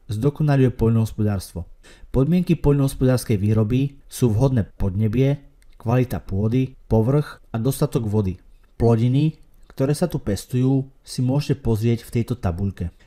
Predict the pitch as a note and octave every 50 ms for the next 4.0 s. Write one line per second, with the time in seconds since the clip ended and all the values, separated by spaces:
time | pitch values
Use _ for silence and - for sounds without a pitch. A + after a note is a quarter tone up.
0 | _ - - - F#2+ F#2+ F#2+ G#2+ G#2+ - - D3+ D3+ D#3+ F#3 - - _ _ _
1 | _ _ _ _ - _ _ _ - - - F3 D#3+ B2+ B2 C3+ C#3+ D#3 D#3 B2+
2 | G#2+ - - F#2 F#2 F#2 A2+ G2+ G#2 A#2+ B2 C3 C#3 C#3 C#3 - _ - - A#2+
3 | - - - A2+ A#2 G#2 - - A2+ A2 G2+ - A#2 G#2+ F#2+ - - - E2